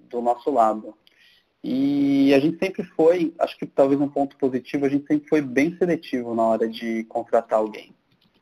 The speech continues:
É, a gente, na época, não,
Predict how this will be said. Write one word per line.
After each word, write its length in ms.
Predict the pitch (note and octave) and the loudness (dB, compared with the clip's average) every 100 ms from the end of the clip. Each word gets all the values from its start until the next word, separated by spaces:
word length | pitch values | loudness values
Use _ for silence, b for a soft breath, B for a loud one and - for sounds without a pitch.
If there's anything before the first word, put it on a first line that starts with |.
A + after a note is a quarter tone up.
| _ _ _ _ | _ _ _ _
É, 680 | G#2+ G2+ - - - - - C#3 _ _ - | -8 -6 -8 -12 -12 -14 -18 -20 _ _ -4
a 80 | |
gente, 340 | A2+ C3 - - _ b b b - | 0 -2 -4 -16 _ b b b 0
na 220 | C3 B2+ | 4 6
época, 340 | B2+ C#3 - A#2+ | 6 2 -4 -4
não, 220 | C3 | -4